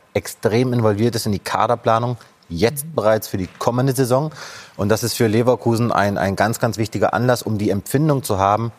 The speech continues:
dass er mindestens noch eine Saison bleibt. Er bringt seine Ideen ein, auch dieser Tage. Er sagt klipp und klar, wo er Bedarf sieht.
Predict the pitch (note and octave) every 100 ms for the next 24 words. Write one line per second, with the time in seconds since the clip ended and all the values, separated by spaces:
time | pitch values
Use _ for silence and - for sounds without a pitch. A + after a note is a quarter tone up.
0 | _ _ G2 G#2+ G2+ A#2 A2 A2+ A2+ G2+
1 | - G2+ A2+ F#2 G2+ G#2 G#2 A#2 C3+ -
2 | - - - F2+ G2 - G#2 G#2 F#2 A#2+
3 | C3+ D#2 A2+ G#2+ G2 F#2+ G#2+ G2+ F#2+ A2
4 | A#2 A#2+ G#2+ G2 G2+ - B2 A#2 - G#2+
5 | A2 G#2+ G#2+ G2+ G#2 A#2 - A#2 A2